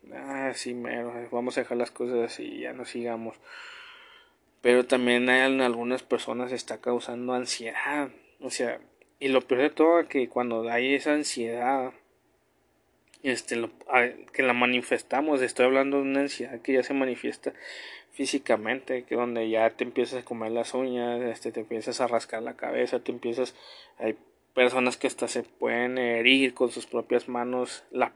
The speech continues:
piel de esta ansiedad que pueden sentir. Entonces, no, podemos ver que también nos está pegando en, por el lado físico, porque también nos está causando estrés, nos está causando estrés de,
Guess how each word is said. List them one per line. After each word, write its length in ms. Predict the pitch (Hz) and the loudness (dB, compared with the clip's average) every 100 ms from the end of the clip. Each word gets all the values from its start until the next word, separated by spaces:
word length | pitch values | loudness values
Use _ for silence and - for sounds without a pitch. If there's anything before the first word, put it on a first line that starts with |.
| - | -6
piel 420 | 123 143 143 131 - _ | 0 2 2 0 -10 _
de 240 | 135 131 123 | 0 2 2
esta 220 | - 139 | 2 2
ansiedad 600 | 139 - 120 117 117 123 | 2 -2 -4 -2 -2 0
que 140 | 139 | -2
pueden 340 | 135 123 131 131 | -2 -2 -2 -4
sentir. 520 | - 120 - 120 120 | -8 -14 -6 -4 -2
Entonces, 600 | 120 120 127 120 123 - - - - - - - - - - _ - | -4 -4 -6 -6 -10 -10 -20 -20 -18 -18 -20 -20 -20 -20 -20 _ -8
no, 260 | 131 139 - _ _ _ _ | -4 -2 -4 _ _ _ _
podemos 400 | - 123 131 135 | -2 0 2 2
ver 160 | 135 131 | 4 2
que 140 | - | 0
también 560 | 127 123 113 120 135 131 | -6 -6 -4 -4 -2 -2
nos 180 | 123 120 | -2 -6
está 220 | - 113 | -6 -6
pegando 520 | - 120 120 123 123 | -2 -2 0 2 2
en, 300 | 131 131 127 - | 0 -6 -8 -4
por 160 | 139 127 | 0 2
el 140 | 120 | 2
lado 220 | 117 120 | 2 2
físico, 640 | - 127 139 - - 123 123 - - - _ 123 | 0 -4 -4 -8 -8 -8 -8 -12 -20 -20 _ -4
porque 180 | 120 | -2
también 300 | 123 123 117 | 0 0 -2
nos 220 | 120 123 123 | -2 -4 -6
está 220 | - 113 | -8 -8
causando 500 | - 117 123 117 113 | -4 -4 -4 -8 -8
estrés, 520 | - - 120 117 113 | -8 -8 -6 -4 -6
nos 180 | - - | -10 -12
está 200 | - 113 | -10 -8
causando 480 | - 120 123 127 127 | -2 -2 -2 -4 -4
estrés 360 | - 127 127 | 0 2 4
de, 180 | 131 127 | 4 2